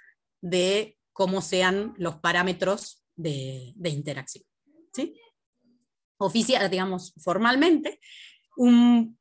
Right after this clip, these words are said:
dimp, que es como le llamamos a estos procesos que son, eh, a tiempo discreto, eh, procesos, eh, bueno, eso, <laughs> discre-, bueno, sí, procesos, a-, los dimp son... Eh,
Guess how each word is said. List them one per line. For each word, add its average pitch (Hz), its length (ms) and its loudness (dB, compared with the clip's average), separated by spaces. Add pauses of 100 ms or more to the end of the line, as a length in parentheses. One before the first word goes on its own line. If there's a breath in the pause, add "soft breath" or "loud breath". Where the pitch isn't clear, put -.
(260)
dimp, 262 400 0 (180)
que 175 80 -6
es 165 80 -8
como 165 180 -6
le 156 120 -4
llamamos 165 460 -6
a 143 100 -12
estos 160 260 -14
procesos 156 520 -8
que - 120 -14
son, 131 540 -10 (160)
eh, 135 280 -16 (100)
a 175 120 -12
tiempo 165 320 -6
discreto, 202 680 -8 (140)
eh, 151 300 -20 (1160)
procesos, 190 480 -2 (280)
eh, 160 340 -8 (1400 soft breath)
bueno, 160 320 -6 (100)
eso, 165 400 -10
<laughs> 240 520 4 (300 loud breath)
discre-, 220 760 -2
bueno, 180 300 -2
sí, 156 180 -8
procesos, 202 480 -6
a-, 175 200 -4
los 185 200 -6
dimp 294 260 0 (400 loud breath)
son... 247 600 2
Eh, 208 960 0